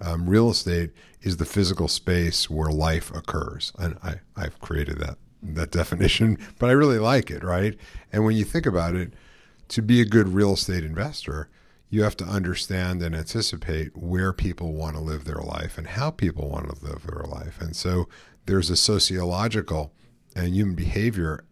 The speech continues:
aspect that is critical to being a good real estate lender and a good real estate investor. And I think if you ignore those things, and if you're not paying attention to changing trends in human behavior and sociological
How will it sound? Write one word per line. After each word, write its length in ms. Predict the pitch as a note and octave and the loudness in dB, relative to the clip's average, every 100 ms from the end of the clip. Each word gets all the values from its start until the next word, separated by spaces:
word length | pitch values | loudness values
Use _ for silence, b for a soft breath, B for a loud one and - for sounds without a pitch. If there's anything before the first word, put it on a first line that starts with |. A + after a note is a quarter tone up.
| _ _ | _ _
aspect 440 | F2+ F2+ - E2+ - | -4 -4 -2 -4 -4
that 120 | D#2+ | -6
is 100 | - | -6
critical 500 | - D#3 F#3+ - D#2+ | -2 0 0 0 -2
to 140 | - E2 | -2 -4
being 320 | F2 F2 E2 | -2 -2 -2
a 80 | D2 | -4
good 200 | F2 D#2 | -4 -2
real 200 | E2+ D#2+ | -4 -4
estate 360 | - D#2 D2+ - _ | -4 -6 -8 -12 _
lender 440 | E2 E2+ F#2+ A2 | -6 -4 -2 -2
and 100 | F2 | -2
a 60 | D#2 | -2
good 160 | E2 D#2+ | -2 -2
real 180 | D#2+ | -4
estate 300 | D#2 - D#2 | -4 -6 -8
investor. 600 | D2+ D2 F2+ - - D2+ - B B B B - | -8 -6 -6 -6 -8 -10 -12 B B B B -6
And 140 | F#2 | -2
I 40 | F#2 | 0
think 180 | G#2+ F#2+ | 0 -2
if 140 | D#2+ | -2
you 200 | F2+ F2 | -2 -2
ignore 400 | D#2 F#2 G#2+ A2 | -2 0 2 2
those 340 | E2 D#2 D2 | 0 -4 -6
things, 300 | D#2+ D#2 D#2+ | -8 -10 -8
and 100 | E2+ | -8
if 100 | D#2+ | -6
you're 80 | G2 | -4
not 120 | F2+ | -4
paying 200 | - F2 | -4 -4
attention 480 | D#2+ - F#2 - E2 | -6 -6 -6 -6 -8
to 320 | - E2+ E2 - | -6 -6 -6 -6
changing 520 | - G2 G2 E2+ D#2+ | -4 -2 -2 -4 -6
trends 640 | - G#2 G#2 F2+ D#2+ D#2+ - B B B _ | -4 -2 -2 -2 -2 -4 -8 B B B _
in 120 | F#2 | -2
human 300 | F#2 F#2+ F2 | 0 2 0
behavior 520 | E2 E2+ E2+ D#2+ E2 | -2 -2 -2 -4 -4
and 220 | D#2 D2+ | -4 -6
sociological 1040 | - E2+ - E2 D#2+ D#2+ D#2+ D2 D2+ D2 | -4 -2 -2 -2 -2 -2 -4 -6 -6 -8